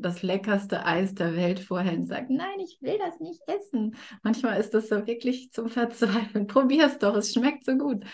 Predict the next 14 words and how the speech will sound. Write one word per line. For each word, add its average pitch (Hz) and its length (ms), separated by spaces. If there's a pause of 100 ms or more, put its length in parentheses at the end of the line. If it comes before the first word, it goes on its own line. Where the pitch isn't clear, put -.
(340)
<laughs> 180 680 (880)
Naja, 190 220
ich 180 100
mach 180 140
das 180 160
eigentlich 165 280
nur 165 100
mit 165 180
Gemüse, 160 460
nicht 147 180
mit 160 140
Eis, 165 360
aber 151 320 (1900)
<laughs> 165 520